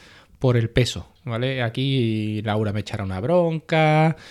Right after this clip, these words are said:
eh, Carlos me dirá que esto no puede ser, que si tal. Bueno, yo siempre lo he dicho de que ahora estoy como casi a un par de kilos de que me nombren especie protegida, más que nada porque me ha dado por comparar datos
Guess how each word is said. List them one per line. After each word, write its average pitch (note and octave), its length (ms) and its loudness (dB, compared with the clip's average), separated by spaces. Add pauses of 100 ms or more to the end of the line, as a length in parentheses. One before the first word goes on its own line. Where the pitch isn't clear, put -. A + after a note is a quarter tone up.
(160)
eh, F#2+ 380 -2
Carlos A#2 260 0
me A2+ 140 -2
dirá G#2+ 240 -4
que - 80 -6
esto - 220 -10
no C3 140 -8
puede G#2 360 0
ser, D#3+ 640 6
que B2+ 140 0
si A#2+ 160 -4
tal. G2+ 180 -2
Bueno, G2 220 -6
yo A2 100 -4
siempre C3+ 300 0
lo C3 100 6
he - 20 6
dicho C3 300 2 (380)
de A2+ 160 -2
que - 80 -4
ahora A2 220 2
estoy B2 360 0
como G#2+ 500 -4
casi G#2+ 280 -4
a A#2 40 0
un A#2+ 100 0
par B2 140 2
de A#2 120 0
kilos B2 240 2
de A#2+ 60 2
que A2 160 2
me A2 120 0
nombren A2 340 -2
especie A2 300 -2
protegida, C3+ 560 0 (480)
más C3 140 -2
que - 100 -2
nada D#3+ 220 2
porque C3 320 0
me A#2 160 2
ha C3 80 4
dado D#3 160 4
por D3 140 -2
comparar B2+ 360 0
datos C#3+ 380 -4